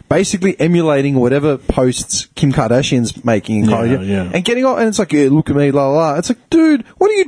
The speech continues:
Speaker 1: doing?
Speaker 2: Yeah.
Speaker 1: Nothing.
Speaker 2: Yeah. It's sad, man. I don't, I really don't wanna know any of those
Speaker 1: Dude,
Speaker 2: people.
Speaker 1: I want to tweet Apollo Jackson and say to him,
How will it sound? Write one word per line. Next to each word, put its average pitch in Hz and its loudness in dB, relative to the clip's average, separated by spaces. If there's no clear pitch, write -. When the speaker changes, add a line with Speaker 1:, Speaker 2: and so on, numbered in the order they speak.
Speaker 1:
doing? 311 0
Speaker 2:
Yeah. 202 -2
Speaker 1:
Nothing. 302 -2
Speaker 2:
Yeah. 92 -6
It's 147 -4
sad, 98 -6
man. 101 -6
I 147 0
don't, 170 -4
I 139 -2
really 147 0
don't 113 -2
wanna 104 0
know 101 -2
any 104 0
of 98 -4
those 98 -4
Speaker 1:
Dude, 269 2
Speaker 2:
people. - 0
Speaker 1:
I 240 0
want 220 0
to - -6
tweet 165 0
Apollo 135 0
Jackson 113 -2
and 107 -2
say 110 0
to 110 2
him, 107 0